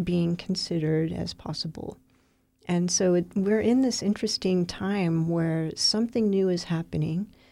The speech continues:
The psychological world, particularly the American Psychological Association and the American Psychiatric Association,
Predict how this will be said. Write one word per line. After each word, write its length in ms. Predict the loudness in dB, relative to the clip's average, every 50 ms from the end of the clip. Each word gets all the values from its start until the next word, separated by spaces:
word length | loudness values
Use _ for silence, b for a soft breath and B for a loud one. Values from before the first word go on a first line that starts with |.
| b b b b b b
The 340 | -2 0 2 2 2 2 2
psychological 920 | 2 2 2 2 0 0 0 -2 -2 0 -2 -4 -4 -6 -6 -2 -2 -2 0
world, 420 | 0 0 0 2 2 0 -2 -4 -6
particularly 640 | -8 -6 -6 -6 -4 -2 0 0 2 2 2 2 2
the 180 | 2 2 0
American 440 | 0 0 0 -2 -2 -2 -4 -4 -4
Psychological 800 | -2 0 0 -2 -2 -2 -2 -2 0 -2 -2 -4 -4 -4 -2 -2
Association 1000 | -2 -2 -2 -2 -2 -2 -2 0 2 2 4 4 2 0 0 -2 0 0 0 0
and 260 | 0 -2 -2 -2 -2 -2
the 100 | -2 -2
American 460 | -2 -2 -2 -4 -4 -4 -2 0 2
Psychiatric 720 | 2 2 0 0 -2 -2 -2 -2 -2 -4 -6 -8 -6 -4 -4
Association, 1040 | -4 -2 0 0 0 -2 -2 0 2 4 4 4 2 2 0 0 0 -2 -2